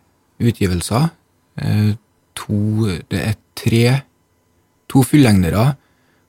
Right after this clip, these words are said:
to E P-er, eh, og en demo før det, som er gitt ut.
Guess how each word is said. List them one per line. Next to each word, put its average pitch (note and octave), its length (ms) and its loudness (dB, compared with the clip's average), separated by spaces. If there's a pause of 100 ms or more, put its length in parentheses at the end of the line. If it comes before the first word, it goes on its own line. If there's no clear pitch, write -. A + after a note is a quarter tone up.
(100)
to A2+ 180 0
E A#2 140 2
P-er, F#2 320 -4 (880)
eh, G#2+ 460 -2 (560)
og G#2 960 0
en G#2+ 180 0
demo F#2 300 0
før F#2+ 240 -2
det, B2+ 160 0 (760)
som A#2+ 240 -4
er A#2+ 140 0
gitt B2 240 0
ut. - 240 -20